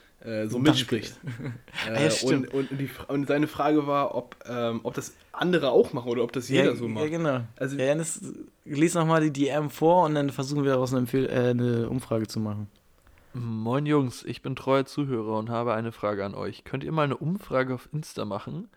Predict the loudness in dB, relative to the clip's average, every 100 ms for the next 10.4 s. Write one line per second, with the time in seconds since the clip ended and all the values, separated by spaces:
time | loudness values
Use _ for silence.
0 | _ -20 _ _ -6 -4 -2 -2 -2 -4
1 | -4 -6 -6 -2 0 2 2 0 0 -2
2 | 0 0 2 0 -2 -10 _ _ -2 0
3 | 0 0 -2 -2 -12 -20 -20 _ 2 4
4 | 4 2 0 0 0 -2 -2 -2 -2 -2
5 | -2 -6 -8 -6 -2 -2 -4 -6 -6 -4
6 | -4 0 0 2 2 4 2 -2 -4 -2
7 | 0 0 0 -2 -2 0 0 0 -2 2
8 | 2 2 0 0 -2 -4 -2 -2 -4 -20
9 | -20 -4 -4 2 4 4 2 -2 -4 -6
10 | -6 -6 -8